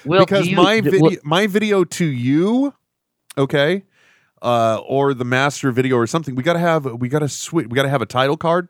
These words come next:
Speaker 2: to pop. Well, they gotta have this in here. They gotta have these
Speaker 1: They
Speaker 2: tools,
Speaker 1: do.
Speaker 2: Trent. Do they have, like,
Speaker 1: They're there.
Speaker 2: slides and stuff?
Speaker 1: Yeah.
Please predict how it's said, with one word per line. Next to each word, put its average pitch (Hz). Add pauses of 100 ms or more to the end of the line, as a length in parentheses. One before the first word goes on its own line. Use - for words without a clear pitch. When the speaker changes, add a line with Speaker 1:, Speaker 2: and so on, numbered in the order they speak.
(120)
Speaker 2:
to -
pop. 170
Well, 190
they 247
gotta 349
have 240
this 190
in 196
here. 80 (300)
They 190
gotta 277
have 254
these 202
Speaker 1:
They 254
Speaker 2:
tools, 262
Speaker 1:
do. 139
Speaker 2:
Trent. 165 (1600)
Do 147
they 156
have, 175
like, 175
Speaker 1:
They're 220
there. 175
Speaker 2:
slides 185
and 220
stuff? - (580)
Speaker 1:
Yeah. 143